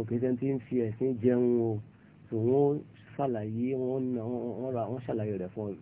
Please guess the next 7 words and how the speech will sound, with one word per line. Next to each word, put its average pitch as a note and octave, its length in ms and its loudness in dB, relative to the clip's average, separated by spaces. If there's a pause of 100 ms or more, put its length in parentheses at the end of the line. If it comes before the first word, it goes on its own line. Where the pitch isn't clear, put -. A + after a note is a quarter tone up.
(100)
nǹkan A2 280 -8
tí A#2 100 -4
ń G#2+ 80 -2
sọ G#2 160 -8
yìí. G#2 260 -2 (440)
Naam, F#3 440 4 (480)
ka, D#3+ 380 2